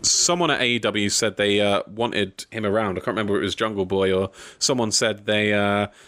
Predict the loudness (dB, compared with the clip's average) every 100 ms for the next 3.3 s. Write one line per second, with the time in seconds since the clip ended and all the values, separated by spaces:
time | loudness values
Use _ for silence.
0 | _ -4 -2 -2 0 0 0 -2 -2 -4
1 | -4 -6 -4 -2 -2 -4 -12 -20 -20 -20
2 | -6 0 0 0 0 0 0 0 0 0
3 | 0 2 0